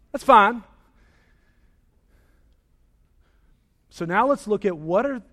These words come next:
what could be some of the things that are stealing our joy. The first one that Bridges poses, but also it's biblical, is this, it's sin.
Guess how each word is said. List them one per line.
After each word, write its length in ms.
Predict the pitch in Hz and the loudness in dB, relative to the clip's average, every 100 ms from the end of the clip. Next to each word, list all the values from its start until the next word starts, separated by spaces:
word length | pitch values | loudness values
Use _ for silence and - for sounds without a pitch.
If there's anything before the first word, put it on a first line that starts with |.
| _ - | _ -10
what 340 | 165 254 294 | 2 2 2
could 240 | - 254 139 | -8 -10 -6
be 220 | 190 185 | -6 -6
some 240 | - 202 | -8 -6
of 80 | 202 | -6
the 40 | |
things 360 | 185 175 165 143 | -6 -8 -10 -8
that 160 | 160 151 | -8 -8
are 100 | 143 | -12
stealing 400 | - 170 151 135 | -8 -6 -6 -10
our 100 | 127 | -14
joy. 300 | 120 120 113 _ _ _ _ _ _ _ _ _ _ _ _ _ _ _ _ _ | -16 -18 -20 _ _ _ _ _ _ _ _ _ _ _ _ _ _ _ _ _
The 80 | 170 | -8
first 280 | 208 220 220 | -2 -2 -2
one 120 | 208 | -4
that 160 | 165 - _ _ | -4 -8 _ _
Bridges 480 | 131 196 170 180 - _ _ | -2 -2 -2 -8 -12 _ _
poses, 400 | 175 170 175 170 | -2 -2 -4 -6
but 140 | 165 | -4
also 320 | 151 165 - 143 | -2 -2 -4 -12
it's 100 | 120 | -6
biblical, 580 | 151 151 170 175 165 | -6 -6 -10 -8 -8
is 140 | 143 123 | -10 -12
this, 240 | 131 - | -14 -14
it's 160 | 135 - | -20 -16
sin. 360 | - 127 120 | -10 -10 -12